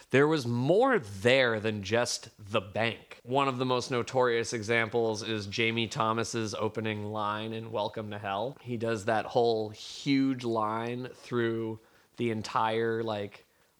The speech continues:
other side of the Brooklyn Banks. And then also there's the whole clip of Danny Way doing the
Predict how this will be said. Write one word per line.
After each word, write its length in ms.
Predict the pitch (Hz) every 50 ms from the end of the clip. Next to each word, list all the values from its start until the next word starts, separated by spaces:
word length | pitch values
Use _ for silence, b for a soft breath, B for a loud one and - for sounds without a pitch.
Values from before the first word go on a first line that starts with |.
| _ _
other 280 | - 117 107 113 110 107
side 340 | 107 - 117 107 107 113 113
of 100 | 113 107
the 60 | 113
Brooklyn 380 | 104 113 113 104 - 117 107 104
Banks. 640 | 104 104 101 107 123 135 - - - - - - - _ _ _ _ _ _ _ _ -
And 160 | 123 120 117
then 300 | 117 113 113 113 113 110 - -
also 760 | 117 120 123 120 - - 147 123 117 113 110 110 110 110 - _
there's 300 | - 123 127 117 110 98
the 180 | - 117 110 101
whole 260 | 95 117 120 113 107
clip 320 | - - - 123 113 - -
of 240 | 113 110 101 98 98
Danny 300 | 110 110 110 110 110 107
Way 300 | 104 104 107 107 110 110
doing 340 | 107 110 110 110 110 107 107
the 300 | 107 104 104 101 101 104